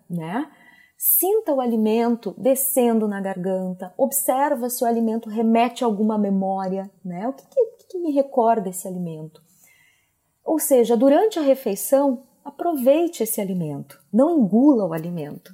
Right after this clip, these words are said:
né? Aproveita ele ao máximo e, e tenta obter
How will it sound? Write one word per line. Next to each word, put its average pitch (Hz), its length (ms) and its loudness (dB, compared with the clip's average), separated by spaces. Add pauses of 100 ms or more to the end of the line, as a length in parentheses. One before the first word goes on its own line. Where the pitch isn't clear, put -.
né? 185 320 -4
Aproveita 277 720 0
ele 226 140 -2
ao 233 120 -2
máximo 214 600 -4 (340)
e, 220 140 -6 (100)
e 233 60 0
tenta 349 360 -2
obter 285 520 0